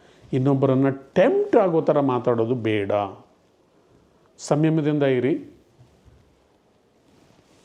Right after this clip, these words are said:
ಮತ್ತೆ ನವಗ್ರಹ ಅಷ್ಟೋತ್ತರವನ್ನ ನೀವು ಓದ್ಕೊಳ್ಳೋದ್ರಿಂದ ನಿಮಗೆ ಅನುಕೂಲಗಳು ಆಗತ್ತೆ. ಸರಿ,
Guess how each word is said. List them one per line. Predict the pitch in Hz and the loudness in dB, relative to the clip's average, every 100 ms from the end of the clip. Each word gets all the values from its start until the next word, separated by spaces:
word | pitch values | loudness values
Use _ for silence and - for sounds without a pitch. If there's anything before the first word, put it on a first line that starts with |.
| _ _ _ - | _ _ _ -6
ಮತ್ತೆ | 131 131 | 0 0
ನವಗ್ರಹ | 123 123 143 143 139 | 2 0 2 2 0
ಅಷ್ಟೋತ್ತರವನ್ನ | 127 - 175 170 156 143 | -2 0 0 2 2 2
ನೀವು | 139 135 127 | 0 0 0
ಓದ್ಕೊಳ್ಳೋದ್ರಿಂದ | 127 123 127 120 117 117 | -2 0 0 2 0 -2
ನಿಮಗೆ | 120 113 110 110 101 | -2 -2 -2 -2 -4
ಅನುಕೂಲಗಳು | 92 - - 113 - 113 107 175 233 - - | -8 -14 -6 -4 -2 -2 -2 -6 -8 -20 -20
ಆಗತ್ತೆ. | 110 98 101 - 190 214 _ _ _ _ _ _ _ _ _ - | -16 -14 -14 -18 -20 -20 _ _ _ _ _ _ _ _ _ -10
ಸರಿ, | - 180 117 | 0 0 0